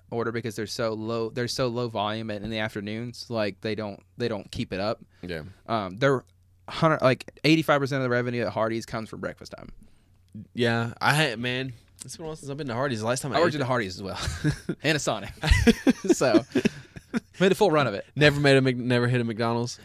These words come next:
Speaker 1: No, that was one because, like, they were tyrants.
Speaker 2: <laughs> Th-,
Speaker 1: They
Speaker 2: the
Speaker 1: were the tyrants of
Speaker 2: <laughs>
Speaker 1: the fast food industry.
Speaker 2: Um,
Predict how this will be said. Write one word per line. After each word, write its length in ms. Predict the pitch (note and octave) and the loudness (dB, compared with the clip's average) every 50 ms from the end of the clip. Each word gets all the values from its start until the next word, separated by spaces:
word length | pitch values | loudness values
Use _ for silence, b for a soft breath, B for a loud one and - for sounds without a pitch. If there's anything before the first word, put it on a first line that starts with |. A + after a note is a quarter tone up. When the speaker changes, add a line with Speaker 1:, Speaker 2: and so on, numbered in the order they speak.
| - | -8
Speaker 1:
No, 360 | - D3+ D#3+ D#3 D#3 D3+ C#3+ C3+ | -2 0 2 2 2 2 2 4
that 160 | D3+ E3 F3 | 4 4 4
was 160 | F3+ C#3 C#3+ | 2 0 -4
one 260 | D3 D3+ D3 C#3+ C3+ B2 | -4 -4 -4 -4 -6 -6
because, 280 | C#3 C3+ C3+ C3 A#2+ | -6 -4 -4 -4 -2
like, 160 | C#3 C3 B2+ | -2 -2 -2
they 140 | - C#3+ C#3+ | -2 -2 0
were 140 | C#3 B2+ B2 | 0 -2 -4
tyrants. 600 | - - A#2+ G#2 G2 G2 G2 G2+ - - - - - - - | -6 -8 -10 -10 -8 -8 -10 -10 -12 -14 -18 -20 -18 -16 -14
Speaker 2:
<laughs> 120 | - - | -8 2
Th-, 640 | - - - - - - - - - - - - A2 - - - | 6 8 8 8 8 6 2 0 0 -2 -8 -6 -6 -6 0 4
Speaker 1:
They 100 | D3+ D#3+ | 6 6
Speaker 2:
the 60 | E3+ | 8
Speaker 1:
were 140 | E3 D#3 C#3+ | 8 6 4
the 160 | B2 C3 D3+ | 2 0 -2
tyrants 500 | C#3+ - D#3+ D#3+ D#3 C#3+ C3+ C3 B2+ C3 | 0 2 2 4 4 2 0 -2 -4 -2
of 300 | - - C3 C3 B2+ A#2+ | 2 4 6 6 6 4
Speaker 2:
<laughs> 160 | C3+ D3+ - - | 2 0 -2 0
Speaker 1:
the 100 | C3+ B2+ | 0 2
fast 240 | C3+ B2+ A2 - | 2 2 2 2
food 140 | - A#2 G#2 | 0 -4 -4
industry. 420 | G2 F#2 G2 F2 - - D2+ C2 - - - - | -6 -6 -8 -8 -8 -10 -10 -10 -12 -12 -4 0
Speaker 2:
Um, 800 | B2+ B2+ B2+ B2+ B2+ B2+ B2+ B2 B2+ B2 B2 A#2+ A#2+ A#2+ A2+ | 2 2 4 4 4 2 2 2 2 2 2 0 0 -2 -6